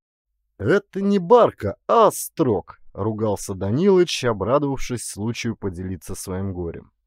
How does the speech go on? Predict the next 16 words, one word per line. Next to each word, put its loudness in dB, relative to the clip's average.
«Разбой, 2
одно 6
слово». 0
«Да -6
что 0
ж -6
такое -2
случилось?» -10
«А 4
Федька? 0
Зарежет 4
он 6
нас 4
всех». -6
«Какой -2
Федька?» -4